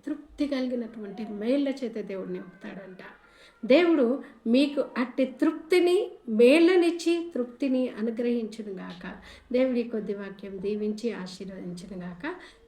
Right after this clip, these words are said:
చిన్న ప్రార్థన చేసుకుందాం. మహాపరిశుద్ధుడా, మహోన్నతుడా, జీవం గల నా యేసయ్యా, నీకు స్తోత్రం. మీరు ప్రేమించి ఇచ్చిన యొక్క సమయమును బట్టి నీకు స్తోత్రం.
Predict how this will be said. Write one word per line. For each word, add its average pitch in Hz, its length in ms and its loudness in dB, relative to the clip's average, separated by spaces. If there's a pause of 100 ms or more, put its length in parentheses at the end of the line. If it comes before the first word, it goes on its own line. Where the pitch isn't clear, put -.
చిన్న 381 200 6
ప్రార్థన 202 500 0
చేసుకుందాం. 185 560 -8 (440)
మహాపరిశుద్ధుడా, 285 1040 2
మహోన్నతుడా, 214 800 -4
జీవం 208 460 -2
గల 202 160 -6
నా 190 220 -6
యేసయ్యా, 185 460 -10
నీకు 175 220 -10
స్తోత్రం. 214 580 -10 (600)
మీరు 247 160 6
ప్రేమించి 339 680 6
ఇచ్చిన 277 360 0
యొక్క 214 420 -4
సమయమును 240 600 -4
బట్టి 208 400 -6
నీకు 233 220 -4
స్తోత్రం. - 520 -14